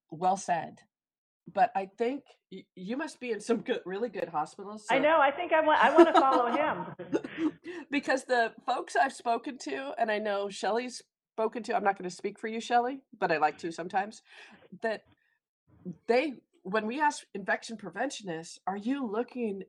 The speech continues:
Speaker 1: at your peripheral lines?" very few hands go in the air. In fact, my meeting I had in San Diego recently, of sixty participants, I saw two hands.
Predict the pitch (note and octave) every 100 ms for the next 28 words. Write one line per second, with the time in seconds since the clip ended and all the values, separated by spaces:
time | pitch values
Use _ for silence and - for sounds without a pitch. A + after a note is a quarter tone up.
0 | _ F#3 F#3+ - F#3+ F3 F#3+ G#3+ G#3+ F#3
1 | D#3+ F#3 C4 F3+ D#3 D#3 - - _ _
2 | _ _ _ _ - D#3+ G3 A#3 A#3+ A#3
3 | G#3 G3+ G3 G3+ - E3+ D#3 C#3+ C3+ A2+
4 | - _ - F3+ F#3 F#3 F3+ F3+ F#3 F#3+
5 | G#3+ A3 A3+ A3 - F#3 F#3+ F#3 F3 -
6 | F3 E3+ D#3+ - _ _ - G3 F3 F#3+
7 | G3+ D#3 F3+ A#3 - E3 D3+ D3+ - _
8 | _ F#3 F3+ E3 - - - A3+ - C4
9 | B3 G3 B3 E4 - F#3 D#3+ - - -
10 | _ _ - _ G3+ G3+ G#3+ G#3 - C#4+
11 | C4 A#3+ D4 G3+ - - -